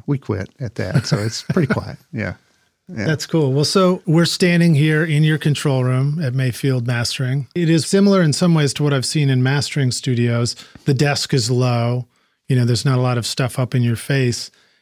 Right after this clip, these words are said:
Speaker 2: And you have these big, gorgeous looking speakers in the back of the room.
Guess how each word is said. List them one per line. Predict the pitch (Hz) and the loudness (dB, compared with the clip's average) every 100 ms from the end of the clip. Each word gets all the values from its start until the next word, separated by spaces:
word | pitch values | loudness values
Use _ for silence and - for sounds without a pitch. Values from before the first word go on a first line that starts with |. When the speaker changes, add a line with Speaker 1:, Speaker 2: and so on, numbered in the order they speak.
| _ | _
Speaker 2:
And | 135 131 | -2 2
you | 131 | 2
have | 131 | 2
these | 131 117 | 2 0
big, | 107 - 156 131 | 0 0 0 0
gorgeous | 123 147 143 - - | 0 2 0 -2 -2
looking | 175 - 135 | -2 0 -2
speakers | - - 156 139 131 117 | -2 -2 -2 2 0 2
in | 123 | 0
the | |
back | 117 120 - | 0 -2 -2
of | 123 | 0
the | |
room. | 120 123 117 | 0 0 0